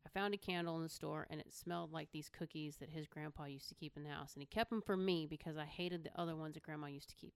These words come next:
in the house. Now, when Grandpa found out that I liked these lemon cookies,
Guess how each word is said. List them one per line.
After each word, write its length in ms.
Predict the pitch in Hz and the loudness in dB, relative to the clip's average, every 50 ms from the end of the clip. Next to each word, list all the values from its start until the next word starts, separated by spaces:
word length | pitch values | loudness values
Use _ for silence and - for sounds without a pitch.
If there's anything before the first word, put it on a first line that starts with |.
| - | -12
in 60 | - | -12
the 60 | 151 151 | -10 -10
house. 280 | - - - - - _ _ _ _ - _ _ _ _ _ _ _ _ - - | -10 -14 -14 -20 -20 _ _ _ _ -20 _ _ _ _ _ _ _ _ -8 -6
Now, 60 | - | -4
when 100 | 147 147 | -4 0
Grandpa 320 | 151 170 170 165 - 175 | 2 2 2 2 2 -2
found 260 | - - 175 170 165 | -2 2 2 2 4
out 160 | 165 160 160 - | 4 2 2 0
that 100 | 175 156 | 0 0
I 120 | 151 160 | 2 2
liked 220 | 160 160 160 147 | 2 2 0 0
these 180 | - 156 151 - | -2 -4 0 4
lemon 260 | 202 202 185 175 170 | 4 6 6 6 4
cookies, 460 | 160 - 156 - 160 151 151 147 - | 2 -2 -4 -4 -4 -4 -4 -4 -6